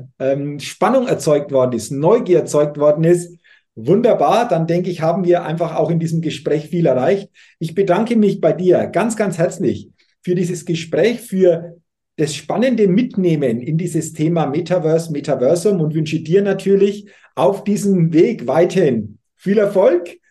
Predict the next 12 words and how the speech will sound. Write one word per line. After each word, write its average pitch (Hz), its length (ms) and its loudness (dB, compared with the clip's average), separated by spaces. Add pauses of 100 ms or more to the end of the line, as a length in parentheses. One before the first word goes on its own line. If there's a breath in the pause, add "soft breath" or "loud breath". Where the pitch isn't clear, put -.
(100)
vor - 160 -4
allen 190 260 2
Dingen 196 260 2
auch, 165 300 2
äh, 151 240 0
viele 254 440 0
gute 226 320 0
Begegnungen, 226 720 0
auch 170 440 -2 (180)
auf 139 300 -4
virtueller 196 540 4
Art 190 360 0